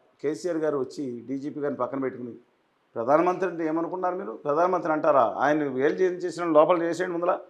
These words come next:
అని చెప్పి ప్రధానమంత్రి గారి మీద ఈగ వాలకుండా మోడీ గారి మీద చేసిన కేసీఆర్ గారు ఉన్నారు. అదే ఫ్యాసిస్ట్ అన్నారు సెక్షన్ ఎయిట్ గురించి, మళ్ళా మార్చుకుండొచ్చు. చూశారు కదండి.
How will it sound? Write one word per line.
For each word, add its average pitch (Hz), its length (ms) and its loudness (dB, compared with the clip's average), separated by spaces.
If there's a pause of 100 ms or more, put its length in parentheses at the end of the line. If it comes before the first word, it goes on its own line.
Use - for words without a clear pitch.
(580)
అని 151 160 -6
చెప్పి 151 460 -2 (300)
ప్రధానమంత్రి 190 840 6
గారి 185 220 4
మీద 185 200 4
ఈగ 160 360 4
వాలకుండా 196 640 12 (160)
మోడీ 165 280 -2
గారి 165 160 2
మీద 160 240 0
చేసిన 139 200 -8
కేసీఆర్ 131 400 -4
గారు 120 180 -8
ఉన్నారు. - 200 -10 (640)
అదే 180 280 2
ఫ్యాసిస్ట్ 156 500 2
అన్నారు 120 280 0 (100)
సెక్షన్ 135 320 -10
ఎయిట్ 127 160 -6
గురించి, 104 360 -12 (480)
మళ్ళా 170 220 6
మార్చుకుండొచ్చు. 135 840 0 (1200)
చూశారు 185 240 0
కదండి. 120 340 0